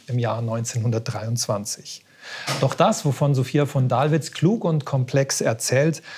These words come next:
ist nicht irgendeine Geschichte. Nein, es ist die Geschichte ihrer eigenen Familie. Hochdramatisch und enthüllend, warum sich die Autorin dazu entschieden hat, ein Pseudonym zu verwenden. Unter ihrem echten Namen hat sie bereits sehr erfolgreich acht Romane veröffentlicht,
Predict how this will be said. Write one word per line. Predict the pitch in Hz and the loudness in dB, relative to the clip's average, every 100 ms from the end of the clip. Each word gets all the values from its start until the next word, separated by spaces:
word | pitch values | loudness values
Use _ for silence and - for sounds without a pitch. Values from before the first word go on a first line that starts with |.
| - - - | -18 -20 -6
ist | 135 | -2
nicht | 180 175 | 0 2
irgendeine | 175 202 160 127 117 | 2 2 2 0 -2
Geschichte. | 117 - 113 - | -4 -6 -8 -8
Nein, | 113 131 | -4 0
es | 156 - | 0 0
ist | 151 - | -4 -2
die | 123 | -2
Geschichte | 120 - 175 175 165 | 0 0 -2 -2 -4
ihrer | 147 127 - | 0 -2 0
eigenen | 131 139 127 123 120 | 0 0 0 0 -2
Familie. | - 131 127 113 107 107 - - _ _ - - | -2 0 2 0 -2 -10 -18 -20 _ _ -20 0
Hochdramatisch | 170 180 143 143 131 151 165 - | 2 2 0 2 4 2 0 0
und | 151 | 0
enthüllend, | 127 117 117 147 170 165 160 - - - | 0 -2 2 4 4 2 0 -8 -20 -8
warum | 123 131 | -2 0
sich | 139 131 | 2 0
die | 139 | 0
Autorin | 113 110 143 147 143 | -2 0 2 2 2
dazu | 127 120 147 | 0 -2 -4
entschieden | 120 117 143 139 127 | -4 0 0 0 0
hat, | 123 117 - | -2 -4 -8
ein | 117 120 120 | -6 -4 -4
Pseudonym | - 127 135 139 127 113 | -4 -2 2 2 2 0
zu | - | -4
verwenden. | 117 110 110 104 - 120 - _ _ _ _ - | -4 -4 -4 -8 -8 -8 -10 _ _ _ _ -6
Unter | - 135 | 0 4
ihrem | 135 123 | 4 4
echten | 151 185 - | 2 0 2
Namen | 139 127 139 | 2 2 2
hat | 135 | 0
sie | - | 0
bereits | 131 127 117 | 0 0 -2
sehr | - 151 | 0 0
erfolgreich | 139 - 139 143 139 127 - | 0 0 0 2 0 0 -2
acht | - 131 - | -6 -6 -4
Romane | 127 120 131 | 0 2 0
veröffentlicht, | 127 143 127 117 131 120 117 - | 0 0 -2 0 0 0 -4 -6